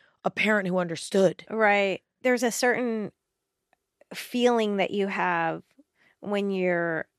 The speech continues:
Speaker 2: the anxious kid that's, you know, worried about a lot of things because you're so distracted by the worry and the, and that dark cloud following you around that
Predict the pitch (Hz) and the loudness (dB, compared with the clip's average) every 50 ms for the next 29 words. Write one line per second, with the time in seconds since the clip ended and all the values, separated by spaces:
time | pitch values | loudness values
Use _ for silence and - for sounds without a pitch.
0 | _ _ _ _ _ - 190 220 - - 190 202 190 190 - - 143 - - - | _ _ _ _ _ -4 -2 -2 0 0 -2 -2 -2 -2 -2 -2 0 -2 -2 -2
1 | - - - - - - - 190 185 151 123 - - - - 190 180 - - - | -6 -8 -10 -12 -10 -6 -2 -2 0 0 -2 -4 -6 -6 -4 -2 -2 -2 -2 -6
2 | - - - - _ _ _ - - 208 190 185 175 175 170 175 175 180 180 180 | -8 -8 -10 -12 _ _ _ -8 -6 -4 -2 -2 -2 -2 -2 -2 -2 -2 -2 -2
3 | 170 170 - - - 71 - - 165 165 165 175 180 - - 196 180 151 117 139 | -2 -4 -4 -4 -6 -6 -4 -4 -4 -4 -4 -6 -6 -6 -6 -6 -6 -6 -8 -10
4 | 190 - - - - - - _ _ - 214 - - - 220 202 190 190 185 185 | -12 -14 -18 -20 -20 -20 -20 _ _ -8 -8 -8 -6 -2 0 2 2 4 4 2
5 | 180 180 - - - - _ _ _ _ _ - 226 226 214 202 - - - - | 2 0 -4 -8 -10 -14 _ _ _ _ _ -2 0 0 0 0 -2 -4 -4 0
6 | - 226 220 214 214 208 208 208 202 - 208 196 - - - 214 196 180 190 - | 2 2 4 4 4 2 2 0 0 -2 -4 -6 -6 -6 -2 0 0 0 0 -2
7 | _ - 208 196 190 185 - 175 180 180 180 175 175 175 180 175 165 - - _ | _ -6 -6 -6 -6 -6 -4 -2 -2 0 -2 -2 -2 -2 -2 -4 -4 -6 -10 _
8 | _ _ _ _ _ _ _ _ _ - 185 208 190 180 175 175 180 180 175 175 | _ _ _ _ _ _ _ _ _ -10 -6 -4 -4 -2 -2 -2 0 0 0 0
9 | 180 170 170 170 - - 165 165 170 165 - - - - _ _ _ _ _ _ | 0 0 0 -2 -2 -4 -4 -6 -6 -6 -6 -6 -8 -10 _ _ _ _ _ _
10 | _ _ - - 202 190 185 175 160 - - _ _ _ _ _ - 196 190 170 | _ _ -8 -6 -4 -4 -4 -6 -8 -10 -14 _ _ _ _ _ -8 -4 -2 -2
11 | - - 185 - - 190 175 185 - - - 190 185 180 170 - 180 175 180 175 | -2 -4 -6 -2 0 2 2 0 -2 -2 -2 0 0 0 0 -2 -6 -6 -4 -4
12 | 175 185 180 175 175 175 170 170 170 - - - - _ - - 220 - - | -4 -4 -4 -2 -2 -4 -4 -4 -6 -10 -14 -20 -20 _ -2 0 2 2 0